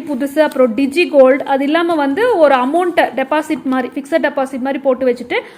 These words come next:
அதுக்கப்புறமா நகை வாங்குறது. இது வந்து எக்ஸாக்டா பழைய நகையை கொடுத்துட்டு லெவன் மந்த்ஸ்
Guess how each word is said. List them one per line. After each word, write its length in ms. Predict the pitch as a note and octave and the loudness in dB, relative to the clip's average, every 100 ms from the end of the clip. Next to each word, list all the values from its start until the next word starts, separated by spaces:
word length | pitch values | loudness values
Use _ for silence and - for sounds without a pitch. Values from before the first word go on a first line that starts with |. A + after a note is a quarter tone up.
| - - C#4 | -20 -2 -2
அதுக்கப்புறமா 500 | D4 D4 D4 D#4+ F4 | 2 2 2 0 0
நகை 180 | C#4 C4+ C4+ | 0 0 0
வாங்குறது. 360 | C4 B3 A3+ A#3 - - _ D#4+ | -2 -2 -2 -4 -8 -20 _ 0
இது 100 | D#4+ | 4
வந்து 200 | D#4 D#4+ B4 G4 D4 B3+ C4 | 4 4 4 6 4 2 0
எக்ஸாக்டா 440 | C4+ - F4+ F4+ G4 F#4 | -4 2 2 2 0 2
பழைய 220 | D4 E4 D#4+ | 2 2 0
நகையை 240 | D#4 D#4+ D#4 | 0 0 -2
கொடுத்துட்டு 340 | C4 C4+ A4 A#4 | -4 -2 0 2
லெவன் 240 | D#4+ D#4 D#4+ | 2 2 2
மந்த்ஸ் 240 | D#4+ E4 | 0 0